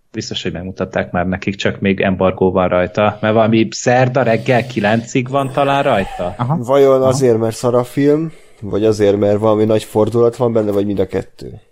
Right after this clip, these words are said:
Speaker 1: Hát az összes Star Wars filmnek aznap járt le szerintem az embargója.
Speaker 2: Igen.
Speaker 1: Mindegyik
Speaker 3: Last-,
Speaker 1: szerdán.
Speaker 3: a Last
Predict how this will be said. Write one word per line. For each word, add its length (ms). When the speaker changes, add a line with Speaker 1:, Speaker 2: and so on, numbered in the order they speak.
Speaker 1:
Hát 180
az 100
összes 280
Star 260
Wars 260
filmnek 340
aznap 360
járt 300
le 60
szerintem 480
az 140
embargója. 540
Speaker 2:
Igen. 300
Speaker 1:
Mindegyik 420
Speaker 3:
Last-, 120
Speaker 1:
szerdán. 420
Speaker 3:
a 40
Last 120